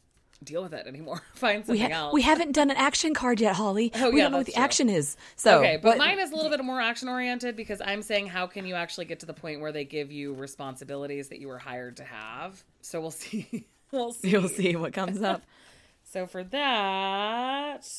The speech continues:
Speaker 1: I got the Seven of Pentacles.
Speaker 2: Okay.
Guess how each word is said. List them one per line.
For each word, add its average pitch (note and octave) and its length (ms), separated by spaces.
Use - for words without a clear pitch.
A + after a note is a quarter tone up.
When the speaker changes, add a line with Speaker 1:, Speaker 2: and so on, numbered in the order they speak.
Speaker 1:
I G#3 120
got G3+ 300
the F3+ 80
Seven C4+ 440
of D#4 160
Pentacles. D4+ 1000
Speaker 2:
Okay. C#3 500